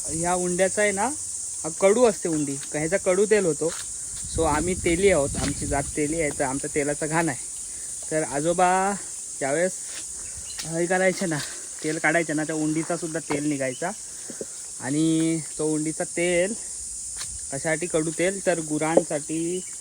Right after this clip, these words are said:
आम्ही देवासाठी पण वापरायचा तो, तो तेल, अ, देवाच्या समयीसाठी वगैरे.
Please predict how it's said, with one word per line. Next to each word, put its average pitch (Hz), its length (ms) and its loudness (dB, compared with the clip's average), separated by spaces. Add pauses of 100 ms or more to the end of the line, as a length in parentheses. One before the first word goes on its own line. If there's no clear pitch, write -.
(280)
आम्ही 190 160 2
देवासाठी 202 460 4
पण 226 80 -2
वापरायचा 139 540 2
तो, 202 200 0 (500)
तो 160 80 2
तेल, 143 240 2 (500)
अ, 151 260 2
देवाच्या 160 560 2
समयीसाठी 156 560 -2
वगैरे. 123 280 -4